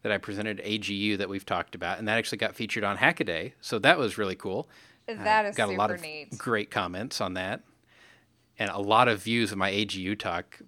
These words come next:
Speaker 1: probably an order of magnitude, maybe two more people than were in the A G U section have actually
Speaker 2: <laughs>
Speaker 1: viewed the talk online now.
Speaker 2: Uh, that's super cool. Um, I'm,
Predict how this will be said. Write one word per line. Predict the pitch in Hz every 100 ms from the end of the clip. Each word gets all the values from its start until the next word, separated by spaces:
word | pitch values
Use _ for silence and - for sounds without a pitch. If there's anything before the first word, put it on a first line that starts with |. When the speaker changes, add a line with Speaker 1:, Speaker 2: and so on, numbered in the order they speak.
| -
Speaker 1:
probably | 104 104 98 95 90
an | 98
order | 107 110 104
of |
magnitude, | 95 101 101 95 104 92
maybe | 104 101
two | 95 117
more | 104 101
people | 98 92 98
than | 92
were | 92
in | 92
the | 92
A | 95
G | 92 90
U | 95
section | - 82 - 95 101 679 640
have | 453 202
actually | 214 285 214
Speaker 2:
<laughs> | -
Speaker 1:
viewed | 214 185
the |
talk | - 104 98
online | 92 95 95
now. | 82 87 95 - 277 - 370 466 440 -
Speaker 2:
Uh, | 262 240 226
that's | 220 240 -
super | 226 220 196
cool. | - 196 180 175 -
Um, | 185 185 185
I'm, | - 196 202 190